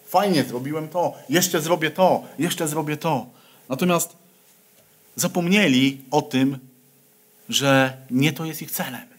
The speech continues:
Wiecie, oni zapomnieli o tym, po co Pan Bóg ich tam przysłał. I mogli sobie robić różne wymówki. "No, Panie Boże, jesteśmy biedni, słabi, nic nie możemy, tu nas prześladują, tu nas, tu nas straszą".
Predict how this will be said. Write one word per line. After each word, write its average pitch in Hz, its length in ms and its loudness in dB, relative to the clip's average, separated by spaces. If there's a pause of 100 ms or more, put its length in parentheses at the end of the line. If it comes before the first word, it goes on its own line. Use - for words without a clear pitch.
(140)
Wiecie, 170 180 0
oni 208 120 4
zapomnieli 214 540 2
o 214 80 4
tym, 214 160 -2
po 254 180 0
co 233 160 0
Pan 226 260 2
Bóg 214 160 -4
ich 208 100 -8
tam 208 160 0
przysłał. 135 520 2 (480)
I 208 240 -2
mogli 247 280 2
sobie 240 240 0
robić 226 360 0
różne 254 360 2
wymówki. 226 460 0
"No, 208 180 -2
Panie 196 220 0
Boże, 175 360 2
jesteśmy 151 420 -4
biedni, 175 520 0
słabi, 175 560 2
nic 185 220 -2
nie 180 100 4
możemy, 175 500 2
tu 185 120 -8
nas 185 160 0
prześladują, 180 640 2
tu 196 120 -6
nas, 185 240 -2 (280)
tu 190 120 -4
nas 185 280 2
straszą". 180 580 2